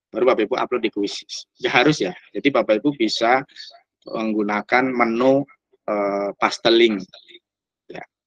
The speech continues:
atau pencarian di web. Jadi Bapak Ibu nggak perlu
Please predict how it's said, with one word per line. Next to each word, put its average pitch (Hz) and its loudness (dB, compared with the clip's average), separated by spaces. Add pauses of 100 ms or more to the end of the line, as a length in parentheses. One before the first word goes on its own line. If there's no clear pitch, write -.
(160)
atau 107 -6
pencarian 110 2
di 98 0
web. 104 2 (1200)
Jadi 95 -8
Bapak 104 0
Ibu 131 0
nggak - -2
perlu 170 6